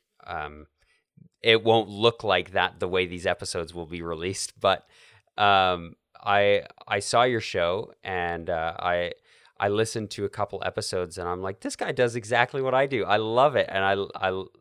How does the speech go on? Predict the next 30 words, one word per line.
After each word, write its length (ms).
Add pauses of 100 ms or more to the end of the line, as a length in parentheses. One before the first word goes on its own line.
(120)
love 340
your 120
message, 520 (520)
and, 400
uh, 380
and 240
your 100
message 360
is 120
everyone 420
has 180
a 60
story, 380
which 380
I'm 120
sure 400
will 180
come 240
up, 220 (500)
uh, 200
as 260
we 180 (320)
go 240
throughout 600
the 60
show 320
here. 380 (440)
Um, 380 (100)
but 280 (460)
a-, 160